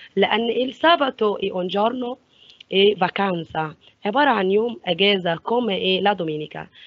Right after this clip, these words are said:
لأن هم عندهم نهاية الأسبوع يا ولاد il sabato e la domenica،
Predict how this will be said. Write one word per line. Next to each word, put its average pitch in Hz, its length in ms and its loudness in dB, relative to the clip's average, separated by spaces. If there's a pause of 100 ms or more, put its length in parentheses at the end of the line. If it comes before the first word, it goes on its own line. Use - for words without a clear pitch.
(160)
لأن 170 180 -6
هم 214 160 -6
عندهم 185 400 -4
نهاية 196 280 -2
الأسبوع 165 340 -4
يا 170 100 2
ولاد 180 320 0
il 165 160 -4
sabato 208 540 0
e 226 40 0
la 226 120 4
domenica، 156 580 -8